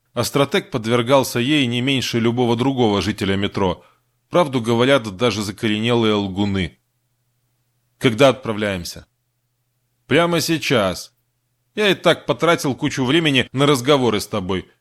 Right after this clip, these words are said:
Не хватало еще, чтобы червь добрался до Пифии, прежде чем мы будем к этому готовы». Стратег нахмурился.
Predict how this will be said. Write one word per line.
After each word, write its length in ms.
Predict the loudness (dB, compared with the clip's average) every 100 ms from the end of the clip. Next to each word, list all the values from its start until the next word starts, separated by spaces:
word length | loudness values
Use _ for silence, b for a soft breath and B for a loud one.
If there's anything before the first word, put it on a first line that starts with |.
| _ _
Не 140 | -2 2
хватало 440 | 2 4 4 4
еще, 360 | 2 2 0 0
чтобы 300 | 0 -2 -2
червь 360 | 2 2 2
добрался 600 | 2 2 4 4 4 2
до 160 | 0 0
Пифии, 460 | 0 -4 0 0 0
прежде 400 | 0 0 0 0
чем 180 | 0
мы 180 | 0 0
будем 300 | 0 0 0
к 80 | 0
этому 280 | -2 -2 2
готовы». 520 | 0 2 -2 -2 -6 _ _ _ _ _ _ _ _
Стратег 500 | -6 -6 -4 -6 -4
нахмурился. 640 | -6 -4 -4 -4 -8 -12